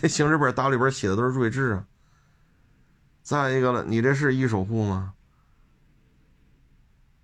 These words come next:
你，你自己不知道这车换过这么多东西吗？座椅、安全带、方向盘、气囊全是新的，而且你零几年的车，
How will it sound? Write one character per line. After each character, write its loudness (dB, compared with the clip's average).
你， 0
你 0
自 2
己 4
不 0
知 2
道 4
这 2
车 2
换 -2
过 -2
这 2
么 0
多 2
东 0
西 2
吗？ -2
座 0
椅、 -4
安 -2
全 0
带、 0
方 -2
向 0
盘、 0
气 -6
囊 -2
全 -2
是 -2
新 -4
的， -6
而 -2
且 2
你 2
零 2
几 0
年 -2
的 -4
车， -10